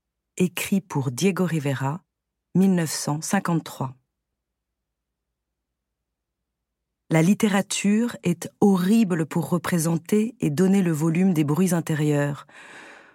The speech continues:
Aussi, ce n'est pas ma faute si, au lieu de faire le bruit d'un cœur,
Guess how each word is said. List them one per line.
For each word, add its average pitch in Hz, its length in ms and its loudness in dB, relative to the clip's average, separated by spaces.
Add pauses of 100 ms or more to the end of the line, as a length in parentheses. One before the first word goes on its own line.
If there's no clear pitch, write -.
(140)
Aussi, 208 400 2
ce 202 140 -4
n'est 160 140 2
pas 151 160 0
ma 151 160 2
faute - 600 -2
si, - 460 -6 (440)
au - 60 2
lieu 151 160 2
de 151 100 -2
faire 160 220 -2
le 147 100 0
bruit 147 340 0
d'un 139 180 0
cœur, 170 560 -2